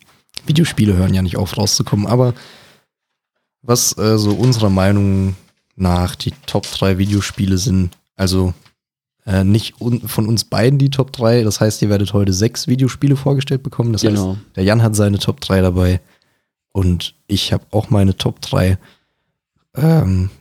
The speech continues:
Speaker 1: ist natürlich alles Geschmackssache, klar. Ähm, aber ja, wollen wir irgendwie anfangen, Jan?
Speaker 2: Ja, ich hätte gesagt, wir fangen dann, wir steigern uns quasi, wir fangen mit unserem dritten Platz an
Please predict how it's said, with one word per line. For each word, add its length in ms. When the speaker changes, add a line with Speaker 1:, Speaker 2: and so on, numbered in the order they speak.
Speaker 1:
ist 140
natürlich 440
alles 220
Geschmackssache, 680
klar. 360
Ähm, 380
aber 220
ja, 180
wollen 180
wir 100
irgendwie 360
anfangen, 480
Jan? 140
Speaker 2:
Ja, 120
ich 100
hätte 140
gesagt, 440
wir 140
fangen 260
dann, 260
wir 80
steigern 480
uns 260
quasi, 360
wir 100
fangen 200
mit 140
unserem 300
dritten 300
Platz 300
an 260